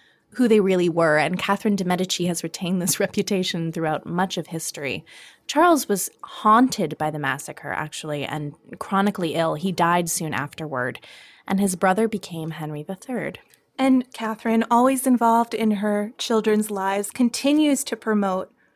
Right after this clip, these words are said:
Speaker 2: her son's throne. This is her favorite son, too, by the way. And mainly her role for him, since he is a full-grown man, is to rein him in from his kind of dangerous inclinations sometimes. But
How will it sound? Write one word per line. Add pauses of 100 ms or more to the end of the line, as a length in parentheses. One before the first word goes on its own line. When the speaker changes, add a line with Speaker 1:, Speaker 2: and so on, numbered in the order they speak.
(160)
Speaker 2:
her
son's
throne.
This
is
her
favorite
son,
too,
by
the
way. (500)
And (160)
mainly
her
role (120)
for
him,
since
he
is
a
full-grown
man,
is
to (320)
rein
him
in
from
his
kind
of
dangerous
inclinations
sometimes.
But